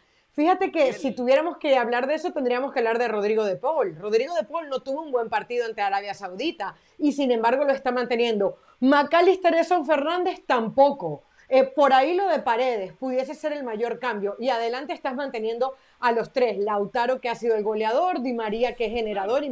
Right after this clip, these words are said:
Speaker 1: Messi que sabemos lo que es Messi. El Dibu Martínez se mantiene, no cambias el esquema del equipo. O sea, a ver, contra Arabia las cosas no salieron bien, hubo algunos cambios, pero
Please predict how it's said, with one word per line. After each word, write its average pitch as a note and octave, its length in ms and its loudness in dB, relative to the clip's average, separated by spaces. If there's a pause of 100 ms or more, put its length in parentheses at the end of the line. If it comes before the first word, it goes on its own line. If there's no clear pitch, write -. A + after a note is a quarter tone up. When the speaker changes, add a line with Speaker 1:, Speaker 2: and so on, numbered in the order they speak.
Speaker 1:
Messi A3 320 -14 (280)
que C4 120 4
sabemos A#3 420 0
lo A3 180 2
que A3+ 100 0
es G#3+ 80 0
Messi. A3 440 -2
El A#3+ 160 2
Dibu C#4 220 -2
Martínez D4 500 -2
se B3+ 100 -2
mantiene, G#3 540 2 (260)
no C4+ 300 4
cambias D4 400 4
el A3+ 140 4
esquema B3 440 2
del G#3+ 140 2
equipo. G3+ 360 -4
O F#3+ 60 -2
sea, A3+ 300 0 (220)
a A#3 140 6
ver, B3+ 280 6
contra A#3 360 2
Arabia D#4+ 360 4
las D#4+ 160 -4
cosas C#4+ 320 -2
no D#4 140 -2
salieron D4 400 -2
bien, D#4+ 220 0 (260)
hubo C4+ 100 0
algunos B3+ 360 0
cambios, G3+ 480 -2
pero G#3+ 300 -2